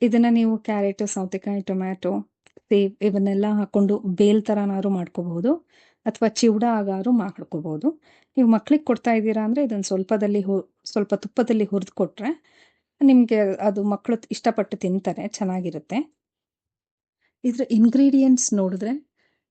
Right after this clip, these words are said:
ಆ, ರಾಗಿ ಹಿಟ್ಟು ಮತ್ತೆ ಸಾಲ್ಟ್ ಅಂತ ಕೊಟ್ಟಿದ್ದಾರೆ. ಇದ್ರಲ್ಲಿ ಬಾಜ್ರಾ ಹಿಟ್ಟು ಮತ್ತೆ ಸಾಲ್ಟ್ ಅಂತ ಕೊಟ್ಟಿದ್ದಾರೆ.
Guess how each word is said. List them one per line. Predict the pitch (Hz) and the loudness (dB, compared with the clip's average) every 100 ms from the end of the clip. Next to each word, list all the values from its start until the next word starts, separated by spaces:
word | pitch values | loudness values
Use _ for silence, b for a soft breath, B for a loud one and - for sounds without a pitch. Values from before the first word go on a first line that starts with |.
| - | -8
ಆ, | 220 208 202 | -4 -2 -2
ರಾಗಿ | 190 190 190 254 | 0 0 2 2
ಹಿಟ್ಟು | 233 208 226 | 2 -2 0
ಮತ್ತೆ | 214 208 214 | 0 -2 -4
ಸಾಲ್ಟ್ | 208 202 185 185 | -4 -4 -4 -6
ಅಂತ | 190 185 | -6 -6
ಕೊಟ್ಟಿದ್ದಾರೆ. | 180 180 185 190 285 - _ - | -8 -8 -8 -6 -8 -10 _ -10
ಇದ್ರಲ್ಲಿ | 196 196 196 | -4 -2 0
ಬಾಜ್ರಾ | 190 180 180 208 | -2 -2 -2 -2
ಹಿಟ್ಟು | 185 190 - 196 | -2 -4 -6 -6
ಮತ್ತೆ | 185 185 | -6 -6
ಸಾಲ್ಟ್ | - 180 185 | -4 -4 -4
ಅಂತ | 190 180 | -4 -6
ಕೊಟ್ಟಿದ್ದಾರೆ. | - 170 175 175 | -6 -6 -6 -4